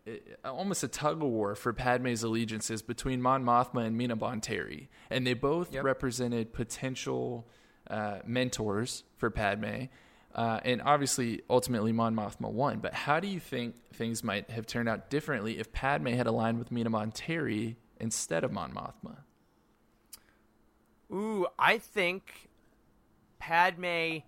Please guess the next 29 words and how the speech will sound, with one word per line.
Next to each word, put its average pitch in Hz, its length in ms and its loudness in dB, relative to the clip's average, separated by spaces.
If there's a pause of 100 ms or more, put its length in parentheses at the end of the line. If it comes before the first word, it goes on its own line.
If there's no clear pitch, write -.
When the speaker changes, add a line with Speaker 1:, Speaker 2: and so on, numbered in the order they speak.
(1000)
Speaker 2:
I 180 140 6
think 208 160 0
she 208 140 -6
could 190 180 -2
have 185 120 0
joined 165 240 -2
the 202 60 -8
Separatists. 156 840 -6 (420)
Speaker 1:
Okay. 110 320 -4 (260)
Speaker 2:
Because 180 240 0
I 185 140 4
think 233 180 0
by 226 140 10
the, 208 80 -2
by 185 160 6
the 208 180 0
end 254 180 2
of 285 60 -2
Revenge 214 320 4
of 196 80 -6
the 170 80 -4
Sith, 170 400 0
at 135 140 -4
least, 143 240 -6
I 143 60 0
think 147 180 -2
we 156 120 -2
realize 151 500 4
that 139 160 -2